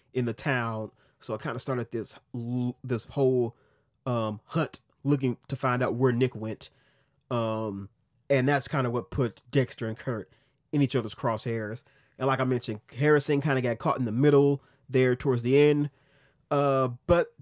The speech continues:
just the whole battle between Dexter and Kurt, obviously both knowing who one another are, eventually they found out that, you know, Dexter found out Kurt was a killer.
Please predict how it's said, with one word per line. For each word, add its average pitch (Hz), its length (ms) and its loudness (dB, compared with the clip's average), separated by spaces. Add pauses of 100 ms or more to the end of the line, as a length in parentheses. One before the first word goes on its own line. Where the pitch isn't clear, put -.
(160)
just - 340 -2
the 160 120 4
whole 170 220 2
battle 135 340 0
between 123 600 -2
Dexter 143 320 0
and 117 100 -2
Kurt, 139 320 2 (640)
obviously 147 400 0
both 165 400 0
knowing 147 560 2 (840)
who 214 160 0
one 180 200 8
another 151 240 4
are, 131 520 4
eventually 139 480 4
they 123 80 -2
found 123 320 0
out 120 260 -2
that, 117 260 -4
you 120 100 -4
know, 101 280 -8 (460)
Dexter 143 240 0
found 117 240 -6
out 90 140 -10
Kurt 185 220 2
was 147 140 0
a 139 60 -2
killer. 143 520 2